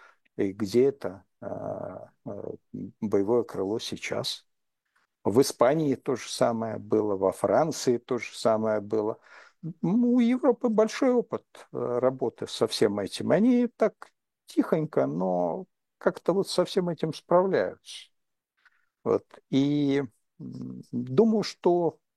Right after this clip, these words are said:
м, а, если такая ситуация будет продолжаться, они встряхнутся. Другое дело, что, в общем, н-, нам важно, и то, чем, собственно говоря, мы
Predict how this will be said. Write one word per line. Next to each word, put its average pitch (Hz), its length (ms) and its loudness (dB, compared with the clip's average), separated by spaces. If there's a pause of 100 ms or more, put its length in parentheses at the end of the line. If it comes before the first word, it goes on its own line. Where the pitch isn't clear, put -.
(160)
м, 135 340 -8 (560)
а, 123 220 4
если 143 480 0
такая 151 380 2
ситуация 151 460 0
будет 143 240 -4
продолжаться, 151 640 -2
они 135 220 -2
встряхнутся. 151 760 -4
Другое 156 360 2
дело, 127 260 0
что, - 320 -8
в 104 160 -4
общем, 98 400 -6 (320)
н-, 117 280 -6
нам 117 360 2
важно, 135 480 0
и 98 40 -4
то, 117 240 -2
чем, 110 380 -6
собственно - 400 -2
говоря, 104 260 4
мы 107 340 -2